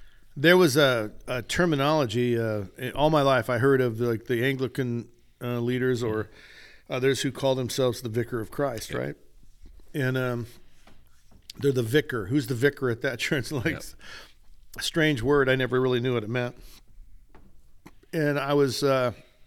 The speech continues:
Speaker 1: I met a pastor in England who apologized for the fact that he was called vicar.
Speaker 2: Hmm.
Speaker 1: And he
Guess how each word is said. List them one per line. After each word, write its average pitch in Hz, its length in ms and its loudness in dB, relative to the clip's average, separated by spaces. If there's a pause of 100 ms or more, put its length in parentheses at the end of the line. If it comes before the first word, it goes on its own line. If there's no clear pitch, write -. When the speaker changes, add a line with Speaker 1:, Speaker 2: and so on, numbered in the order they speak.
(2000)
Speaker 1:
I 143 120 0
met 208 220 8
a 196 80 8
pastor 165 580 6
in 131 300 -2
England 107 680 -2 (600)
who 151 120 8
apologized 139 1200 2 (800)
for 151 160 2
the 143 100 4
fact 147 300 4
that 143 100 0
he 147 100 2
was 131 160 -4
called 127 300 -2
vicar. 127 480 -2
Speaker 2:
Hmm. 92 160 -16 (1800)
Speaker 1:
And 147 420 2 (320)
he 151 360 0